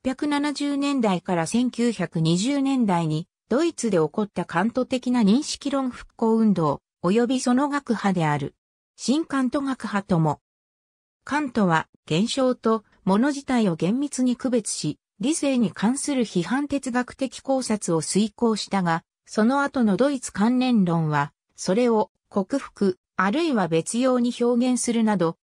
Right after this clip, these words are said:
後退させる形で発展していった。ヘーゲルの死後、ヘーゲル学派が細々と分裂していく混乱した状況下において、カントに帰れというのは、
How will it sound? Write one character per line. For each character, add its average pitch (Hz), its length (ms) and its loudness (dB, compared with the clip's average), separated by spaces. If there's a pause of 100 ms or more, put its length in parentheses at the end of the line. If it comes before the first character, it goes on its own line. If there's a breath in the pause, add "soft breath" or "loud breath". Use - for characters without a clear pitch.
(140)
後 214 220 0
退 277 260 -2
さ 277 160 -6
せ 285 140 -4
る 262 120 -2
形 254 420 -4
で 233 100 2
発 - 240 -2
展 226 220 0
し - 80 -6
て 202 140 0
い 196 40 4
っ 185 60 -4 (120)
た。 147 160 -4 (760)
ヘ 320 200 0
ー 311 60 0
ゲ 269 120 0
ル 220 140 2
の 170 100 0
死 202 220 0
後、 165 180 0 (240)
ヘ 311 220 2
ー 285 40 0
ゲ 240 140 0
ル 196 100 2
学 214 260 -2
派 190 200 -2
が 160 180 0 (260)
細 196 280 0
々 269 300 -2
と 202 100 2
分 175 240 0
裂 240 240 -4
し - 160 -6
て 220 140 0
い 202 80 -2
く - 160 -18
混 208 260 0
乱 233 220 2
し - 100 -8
た 170 220 -4 (220)
状 233 180 4
況 302 280 -2
下 220 140 -2
に 202 160 2
お 165 100 2
い 170 60 0
て、 156 300 -4 (220)
カ 302 160 0
ン 311 60 -6
ト 240 140 -2
に 180 140 0
帰 220 240 2
れ 196 100 0
と 208 160 0
い 208 160 4
う 190 60 2
の 170 120 2
は、 156 220 0